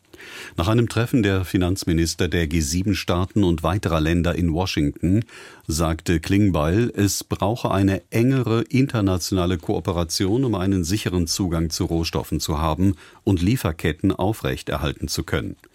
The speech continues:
Dies sei eine der wichtigsten Fragen für Deutschland und Europa, wenn es um Wachstum und sichere Arbeitsplätze gehe, erklärte der S-P-D-Politiker. Klingbeil zeigte sich zudem offen für Mindestpreise auf seltene Erden.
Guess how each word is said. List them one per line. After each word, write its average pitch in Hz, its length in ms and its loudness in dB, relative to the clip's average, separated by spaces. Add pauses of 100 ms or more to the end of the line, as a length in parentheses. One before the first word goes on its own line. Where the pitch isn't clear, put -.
(440)
Dies 92 140 2
sei 95 200 0
eine 95 240 2
der 92 140 2
wichtigsten - 480 0
Fragen 101 480 -2
für 95 180 0
Deutschland 82 580 0
und 80 200 -2
Europa, 80 540 -2 (340)
wenn 92 180 2
es 139 240 0
um 90 220 0
Wachstum 117 580 0
und 107 160 2
sichere 95 400 -2
Arbeitsplätze 73 800 -4
gehe, 82 380 0 (380)
erklärte 87 440 -2
der 85 160 0
S-P-D-Politiker. 73 1000 -4 (760)
Klingbeil 117 400 4
zeigte 117 360 0
sich 95 200 0
zudem 101 340 2
offen 90 520 0
für 82 420 0
Mindestpreise 80 1120 0
auf 82 220 -4
seltene 82 540 0
Erden. 67 440 -4